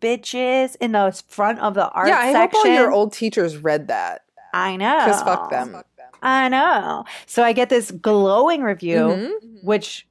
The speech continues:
Speaker 1: is, you know, very rare. I'm patting myself on the back, feeling good, and I took the link to the New York Times and used it to cite the notable alumni.
Speaker 2: Mm-hmm.
Speaker 1: I wrote Esther Steinberg, and then I linked,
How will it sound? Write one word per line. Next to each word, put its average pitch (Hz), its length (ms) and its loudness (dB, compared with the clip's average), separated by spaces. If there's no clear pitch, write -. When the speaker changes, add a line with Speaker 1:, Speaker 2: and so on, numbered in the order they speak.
Speaker 1:
is, 180 480 -2
you 202 100 -4
know, 165 140 -4
very 175 360 0
rare. 160 460 -2
I'm 190 200 -4
patting 196 400 -4
myself 254 360 -2
on 240 60 -6
the 233 60 -2
back, 170 280 -4
feeling 226 460 -4
good, 170 320 0
and 196 160 -4
I 185 120 -2
took - 480 -6
the 220 140 0
link 185 580 -2
to - 160 -4
the 185 100 0
New 180 160 -6
York 196 300 0
Times 156 640 -8
and 190 240 -2
used 208 480 -4
it 170 320 0
to - 140 -6
cite - 880 -6
the 190 140 0
notable 208 560 0
alumni. 180 540 -2
Speaker 2:
Mm-hmm. 277 100 -6
Speaker 1:
I 170 100 -2
wrote 165 240 -2
Esther 175 360 -6
Steinberg, 202 580 -2
and 180 160 -8
then 175 120 -10
I 170 160 -4
linked, 180 880 -4